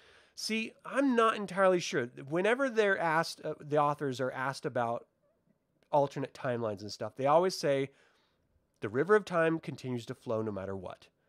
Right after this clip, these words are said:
That's their full answer every single time. And that tells me that there's only one universe,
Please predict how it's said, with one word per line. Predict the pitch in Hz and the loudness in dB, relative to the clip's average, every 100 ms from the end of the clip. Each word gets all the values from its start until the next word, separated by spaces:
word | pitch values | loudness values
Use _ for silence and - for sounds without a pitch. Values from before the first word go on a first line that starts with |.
| _ _ | _ _
That's | 139 139 | -4 -2
their | 147 127 | -4 -8
full | _ - 175 143 | _ -2 2 2
answer | 131 127 123 | 0 -2 -6
every | 127 120 | -6 -6
single | 120 120 113 | -8 -8 -8
time. | - 101 87 92 _ _ - | -10 -12 -12 -16 _ _ -4
And | 139 | 0
that | 185 | 0
tells | 180 208 185 | 0 -2 0
me | 175 233 151 139 - | -2 -4 -4 -6 -8
that | 139 | -6
there's | 127 139 | -2 0
only | 160 | 0
one | 147 143 156 | 0 0 0
universe, | 139 120 92 90 - | 0 -4 -8 -12 -16